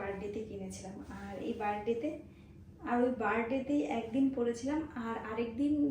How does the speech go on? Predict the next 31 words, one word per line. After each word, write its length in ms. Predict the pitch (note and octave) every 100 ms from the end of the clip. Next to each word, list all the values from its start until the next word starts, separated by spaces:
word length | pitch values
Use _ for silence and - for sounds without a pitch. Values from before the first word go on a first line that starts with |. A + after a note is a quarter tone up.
| A#3+
রক 140 | A3 G#3+
গার্ডেনে 340 | A3+ A3 A#3 G#3
গেছিলাম 340 | G3+ - G#3 G3+ G#3
আমরা 180 | G#3 G#3+ G#3+
কমলা 260 | G#3+ G#3+ G#3+
ভ্যানটা, 240 | G#3+ A#3 C4+
সেই 160 | - G#3+ A3
দিন 100 | A#3+ G#3+
পরেছিলাম 340 | G3 - G3 G3+
এই 60 | G3+ G#3+
চুড়িদারটা। 480 | G3+ F#3+ - - - - - - - - -
সেদিন 280 | C4+ B3+ C4 D4
সব 120 | C4+ C4+
জামা 180 | B3 C4+
কাপড়গুলো 320 | C#4 C4+ B3+ B3
গোছাতে 400 | B3 C4+ C4+ C#4+ B3+
গিয়ে 180 | D4+ C#4+ - - A#3+
দেখলাম 400 | A#3 - G3+ G3+ - - - - - - - - - - - - -
চুড়িদারটা, 500 | - G#3+ G3+ G#3 A3+ A3+
তাই 100 | G#3+ -
ভাবলাম 320 | G3+ A3 C4 B3
যে 40 | - A3
অনেক 180 | C4 B3+ C4+
দিন 120 | C#4 -
পরা 200 | A#3+ B3+ B3+
হয় 160 | C#4+ E4+
না, 60 | D#4 - - - - - - A3+
ধুয়ে 260 | G3+ A#3 D4+ C#4+
তাহলে 240 | G#3+ A3 G#3+
পরবো। 340 | G#3+ G3+ G3 - - - - - -
কটনের, 480 | A#3 A#3 C4 C#4